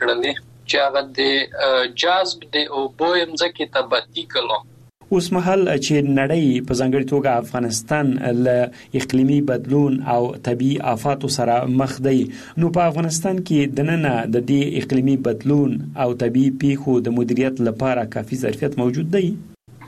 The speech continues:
Speaker 1: په دې بخش کې بیا ډېرې زر-، سرمایه ګذاري، آ، ضرورت ده. آ،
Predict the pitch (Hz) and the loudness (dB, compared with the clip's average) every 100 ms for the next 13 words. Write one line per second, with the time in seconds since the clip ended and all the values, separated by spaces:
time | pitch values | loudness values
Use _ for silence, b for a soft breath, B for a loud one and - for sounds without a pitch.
0 | - 151 185 214 190 190 - - 175 165 | -10 -4 0 2 2 -2 -4 -4 -4 0
1 | 147 143 175 170 156 147 127 131 - 131 | 0 0 -2 -4 -4 -4 -4 -6 -2 -2
2 | 127 117 117 120 123 117 147 151 - 131 | -2 -4 -4 -2 0 2 2 0 -4 -4
3 | 120 113 - 117 117 117 117 117 - 127 | 0 0 0 -2 0 2 2 -2 -4 -6
4 | - - - 127 131 | -6 -14 -6 0 0